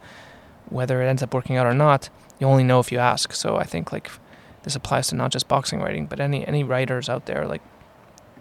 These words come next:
just craft a respectful email, do it,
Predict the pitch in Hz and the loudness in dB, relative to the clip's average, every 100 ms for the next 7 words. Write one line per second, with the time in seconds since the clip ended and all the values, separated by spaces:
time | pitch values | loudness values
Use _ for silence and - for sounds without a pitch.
0 | - - - - - - - - - - | -20 -10 -4 -4 -6 -20 -20 -20 -20 -20
1 | - - - _ - - - - - _ | -20 -20 -20 _ -20 -20 -20 -20 -20 _
2 | - - - - - - 139 - 147 - | -20 -20 -20 -20 -4 4 4 4 0 -2
3 | - - - 139 - 135 127 131 139 147 | -2 0 2 0 0 -2 0 0 0 0
4 | - 139 135 | 0 0 0